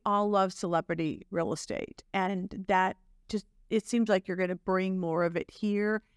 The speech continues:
And of course, between Austin and Dallas, they, we have a lot of really big celebrities, mostly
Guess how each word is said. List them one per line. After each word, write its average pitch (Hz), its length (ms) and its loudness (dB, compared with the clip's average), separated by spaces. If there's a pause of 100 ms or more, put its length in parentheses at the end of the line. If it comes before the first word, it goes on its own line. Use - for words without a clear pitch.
(160)
And 214 120 0
of 208 140 -4
course, 220 200 2
between 339 420 0
Austin 220 460 2
and 185 140 -4
Dallas, 196 480 2
they, 220 100 0
we 294 220 0
have 415 160 0
a 349 100 4
lot 302 200 2
of 208 100 -2 (160)
really 226 580 0 (480)
big 196 240 0
celebrities, 190 560 0
mostly 233 840 0